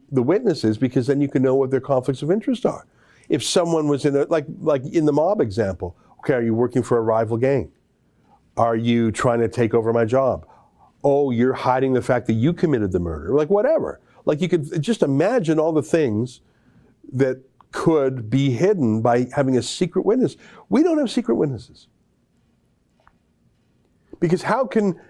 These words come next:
how can the person who's accused mount a defense if they don't know who the, who the accuser is? What if you say, "Oh, him, Your Honor, I've,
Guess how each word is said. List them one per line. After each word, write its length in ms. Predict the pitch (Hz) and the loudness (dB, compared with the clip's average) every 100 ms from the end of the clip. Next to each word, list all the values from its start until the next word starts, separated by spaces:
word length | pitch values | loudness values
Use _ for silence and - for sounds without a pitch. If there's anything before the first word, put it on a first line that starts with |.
| _ | _
how 260 | - - 285 | -2 0 0
can 400 | - 196 180 170 | 0 0 0 -2
the 80 | 156 | -2
person 360 | - 180 - | 0 -2 0
who's 200 | 151 156 | 0 0
accused 520 | 131 - 190 143 - - | -2 0 2 2 0 -6
mount 260 | 135 151 147 | 0 0 0
a 40 | |
defense 380 | 127 127 175 151 | -2 0 0 -2
if 80 | 131 | -2
they 80 | 151 | 0
don't 140 | 175 | 2
know 160 | 196 202 | 2 2
who 20 | |
the, 260 | 220 214 196 - - | 2 0 -2 -12 -4
who 100 | 208 | 0
the 80 | 226 | 2
accuser 520 | 226 302 330 262 120 | 2 2 2 2 0
is? 140 | - - _ _ _ _ _ _ _ _ _ _ _ _ _ _ _ _ _ _ _ _ _ - - - - - | -4 -20 _ _ _ _ _ _ _ _ _ _ _ _ _ _ _ _ _ _ _ _ _ -20 -20 -20 -20 -6
What 140 | - 156 | -2 0
if 120 | - | 0
you 60 | |
say, 60 | 170 | 0
"Oh, 360 | - 175 185 185 | 2 2 2 0
him, 380 | 151 170 170 160 | 0 0 2 2
Your 200 | 139 143 | 2 0
Honor, 360 | 156 151 151 | 0 0 0
I've, 300 | 143 160 - | 0 -2 -4